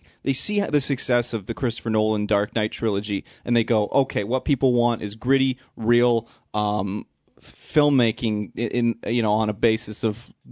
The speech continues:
fucking, uh." like, in their superhero films, like, grounded. No, that's not what they want. They still want fantastical, but they want a film that has a set of rules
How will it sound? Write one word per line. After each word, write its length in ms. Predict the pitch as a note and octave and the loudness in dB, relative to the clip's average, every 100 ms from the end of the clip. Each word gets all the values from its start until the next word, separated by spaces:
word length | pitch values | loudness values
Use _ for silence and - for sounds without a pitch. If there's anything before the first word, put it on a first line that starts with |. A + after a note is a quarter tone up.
| A#2 - _ _ | -20 -20 _ _
fucking, 680 | - - B2+ B2 A2 G#2+ G2+ - - _ _ | -6 -2 0 0 0 -2 -4 -12 -20 _ _
uh." 580 | A#2 G#2+ G2+ F#2+ F#2 - A2+ _ _ _ _ _ - - _ _ _ _ _ F2 D3 | -2 0 0 0 -2 -6 -12 _ _ _ _ _ -20 -20 _ _ _ _ _ _ 0
like, 220 | C3 A#2+ | 0 4
in 120 | C3+ | 4
their 100 | C3 | 4
superhero 500 | A#2 D3 C3 A#2+ A#2 | 2 2 4 4 2
films, 480 | - C3 A#2+ A#2 G#2+ | 0 0 0 0 -2
like, 180 | A2 G2 | -4 0
grounded. 480 | B2+ A#2+ A#2+ A#2 A2 - _ | 2 4 4 2 0 -6 _
No, 280 | D#3+ F#3 E3+ | 2 4 4
that's 180 | C3+ - | 2 2
not 140 | D3+ | 2
what 100 | C#3+ | 2
they 100 | B2+ | 2
want. 280 | A#2 C3+ A2+ | 2 2 0
They 60 | A2+ | -4
still 280 | - D#3+ D#3 | 0 2 2
want 200 | C3 - | 2 2
fantastical, 720 | A#2+ A2 C3+ C#3 - A#2+ G#2 | 0 0 0 0 0 -2 0
but 140 | G#2+ | 0
they 100 | A2 | 0
want 300 | A2 C3+ C3+ | 2 2 2
a 20 | |
film 360 | A#2 - C3+ A#2+ | -2 2 4 4
that 120 | G2 | 2
has 260 | - A#2 G#2 | 0 -2 -2
a 60 | |
set 260 | G2+ - A#2+ | -2 0 2
of 80 | G2+ A2+ | 0 -2
rules 720 | A2+ C3+ D3 G2 - - | 4 6 6 4 -2 -10